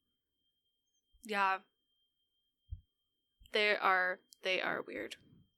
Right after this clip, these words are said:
He was weird. And I've never watched, like, I know that he's kind of, like, famous in the biz, like, Home,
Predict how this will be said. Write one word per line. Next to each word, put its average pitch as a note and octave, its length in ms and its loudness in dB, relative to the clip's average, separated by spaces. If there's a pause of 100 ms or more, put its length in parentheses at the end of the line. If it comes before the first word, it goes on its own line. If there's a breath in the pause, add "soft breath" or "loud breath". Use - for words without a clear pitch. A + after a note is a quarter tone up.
He A#3 260 4
was G#3 280 4
weird. E3+ 300 0 (260 loud breath)
And A#3+ 120 8
I've A#3+ 80 8
never C4 240 6
watched, D#4+ 320 8 (240 loud breath)
like, D4 100 10
I D#4+ 60 10
know D#4 160 8
that F#4 120 6
he's C#4+ 160 6
kind G3+ 320 2
of, A3 120 0
like, G3 340 4
famous F#3+ 500 0
in F#3+ 140 -4
the F#3 80 0
biz, F3+ 640 0 (120)
like, F#3 220 -4 (280)
Home, F#3 440 -4